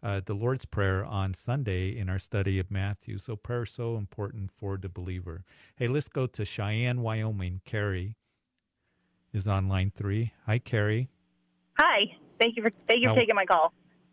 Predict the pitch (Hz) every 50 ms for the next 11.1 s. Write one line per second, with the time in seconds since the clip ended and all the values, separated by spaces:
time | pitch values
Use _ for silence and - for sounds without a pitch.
0 | _ _ _ _ _ _ - - 113 131 156 139 - 120 123 104 98 104 107 -
1 | - - 117 110 117 123 - 120 101 95 95 92 _ _ _ _ _ _ _ _
2 | _ _ _ _ _ _ _ _ _ _ _ _ _ _ _ _ _ _ _ _
3 | _ _ _ _ _ - - - - - - 240 233 - - - 294 330 370 349
4 | - - 269 262 240 - 254 226 196 190 190 180 185 190 185 180 - - 196 202
5 | 202 202 196 208 226 220 214 208 196 - - - _ _ - - - 220 220 214
6 | - - 240 262 285 311 311 269 - 214 196 180 185 196 202 202 214 214 202 196
7 | 190 - - - 220 214 208 185 160 151 139 139 175 180 185 233 285 202 190 -
8 | - - - 233 220 226 240 247 - - - - 214 202 185 170 180 - - -
9 | 208 214 208 214 208 190 - 170 165 165 165 160 170 165 - - - 170 151 -
10 | 170 170 - - 160 156 165 165 - 165 147 135 135 - - - 82 117 139 156
11 | 151